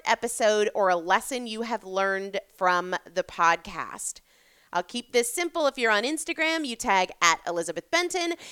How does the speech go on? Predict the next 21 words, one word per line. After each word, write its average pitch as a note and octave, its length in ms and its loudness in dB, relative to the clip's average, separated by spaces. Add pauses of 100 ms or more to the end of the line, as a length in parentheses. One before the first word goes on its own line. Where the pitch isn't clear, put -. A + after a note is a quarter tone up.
(140)
If G#3+ 220 -2
you're G3 160 -2
on F3+ 140 -2
Facebook, E4 560 -4
you A#3 100 -8
tag F3+ 320 0
Primal E3 340 0
Potential E3 440 -6
Podcast. C#4+ 680 0 (440)
And A#3 220 4
the A3+ 60 4
prize E4 580 0
packs C#4+ 400 0
include, A3+ 500 -4
so F3 160 0
one C4+ 280 0
person C4 540 -2 (380)
is A3 180 -2
going A3+ 300 0
to A#3 140 -6
get G3+ 300 6